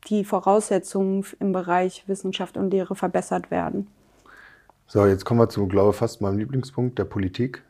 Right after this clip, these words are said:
Speaker 2: Die hast du ja, <laughs> ja, du lachst. Scheint,
Speaker 1: Ja.
Speaker 2: scheint auch dein Lieblingspunkt zu sein oder euer.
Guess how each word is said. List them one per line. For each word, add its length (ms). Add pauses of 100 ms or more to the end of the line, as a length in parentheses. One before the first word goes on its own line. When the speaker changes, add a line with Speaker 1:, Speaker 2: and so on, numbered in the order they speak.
(120)
Speaker 2:
Die 100
hast 200
du 100
ja, 80 (320)
<laughs> 320
ja, 80
du 140
lachst. 380 (480)
Scheint, 240
Speaker 1:
Ja. 120
Speaker 2:
scheint 220
auch 120
dein 220
Lieblingspunkt 600
zu 80
sein 220
oder 160
euer. 320